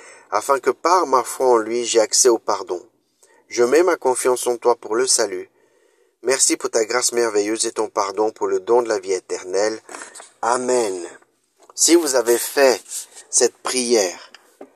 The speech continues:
c'est une manière de confession, euh, envers le Seigneur. Et aujourd'hui, à part cette prière que j'ai, que j'ai donnée, si vous n'avez pas encore accepté le Seigneur,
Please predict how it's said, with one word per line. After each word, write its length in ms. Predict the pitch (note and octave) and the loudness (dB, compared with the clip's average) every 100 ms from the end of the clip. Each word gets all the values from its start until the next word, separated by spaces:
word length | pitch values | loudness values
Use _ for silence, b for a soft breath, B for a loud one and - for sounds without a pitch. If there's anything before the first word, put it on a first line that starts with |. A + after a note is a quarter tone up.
| _ _ _ _ _ _ | _ _ _ _ _ _
c'est 200 | - C3 | -2 0
une 120 | B2+ | 2
manière 300 | C3 C3+ D3 | 0 0 0
de 100 | B2 | 0
confession, 800 | A#2 E3+ D3+ - B2 - - G2+ - _ _ _ _ _ _ _ _ _ _ G#2+ | 0 2 2 0 0 0 -4 -8 -10 _ _ _ _ _ _ _ _ _ _ -4
euh, 340 | G#2+ G2+ G2 - | -2 -2 -6 -6
envers 340 | G#2+ A2 G#2 | -4 -2 -4
le 100 | G2+ | -2
Seigneur. 580 | F#2 G2+ F#2 F2 E2+ - _ _ _ _ _ | -2 -2 -6 -12 -18 -20 _ _ _ _ _
Et 140 | G#2 C#3 | 2 4
aujourd'hui, 840 | F3 D#3 D3+ C#3+ E3+ G3 C#3 - _ _ _ _ _ _ _ - | 6 4 0 -2 -10 -8 -8 -12 _ _ _ _ _ _ _ -6
à 160 | A2 | -4
part 260 | - D3+ D3 | 0 0 0
cette 240 | C3+ A2+ | -2 -4
prière 380 | - C3 C3+ B2 | -8 -2 -2 -4
que 140 | - | -6
j'ai, 340 | G#2+ G#2+ G#2+ F#2+ | -6 -4 -4 -6
que 180 | - G#2 | -10 -8
j'ai 200 | F#2+ F2+ | -8 -6
donnée, 400 | F#2+ A2+ B2 b b b b b b b _ _ _ _ | -6 -4 -6 b b b b b b b _ _ _ _
si 200 | - - | -4 -4
vous 100 | B2 | 0
n'avez 220 | B2 B2+ B2+ | 2 4 4
pas 160 | D#3 | 2
encore 260 | D#3 B2 B2 | 2 2 0
accepté 420 | A#2 - - A#2 | 0 -2 -2 -4
le 60 | G2+ | 0
Seigneur, 640 | - F#2 G2+ A2+ G2+ | 0 -2 -4 -6 -6